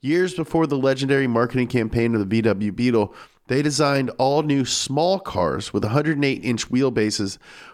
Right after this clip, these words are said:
which was pretty tiny for the time. The twenty twenty Dodge Charger has a one hundred and twenty inch wheelbase.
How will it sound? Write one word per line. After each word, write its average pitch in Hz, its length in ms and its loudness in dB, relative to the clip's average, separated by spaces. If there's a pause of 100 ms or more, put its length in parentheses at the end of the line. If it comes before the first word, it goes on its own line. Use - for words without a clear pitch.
(140)
which 131 200 -2
was 127 140 0
pretty 196 380 0
tiny 175 320 -2
for - 160 -2
the 95 100 -4
time. - 340 -6 (760)
The 123 80 -12
twenty 160 260 0
twenty 151 240 -2
Dodge 135 320 0
Charger 139 460 0
has 101 400 0 (140)
a 110 100 2
one 104 200 -2 (460)
hundred 123 320 0
and 113 100 -4
twenty 165 320 0
inch - 180 -6
wheelbase. 58 520 -6